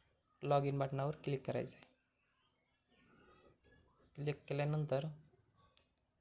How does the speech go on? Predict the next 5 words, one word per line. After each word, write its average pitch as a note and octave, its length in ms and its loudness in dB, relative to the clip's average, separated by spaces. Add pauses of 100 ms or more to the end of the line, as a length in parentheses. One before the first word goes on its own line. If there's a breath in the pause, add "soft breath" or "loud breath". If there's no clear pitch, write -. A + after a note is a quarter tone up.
(800)
असं C#3 260 -2
आपल्याला C#3 340 2
डॅशबोर्ड C#3+ 500 2
दिसेल. D3 540 -2
त्याच्यानंतर C#3+ 420 0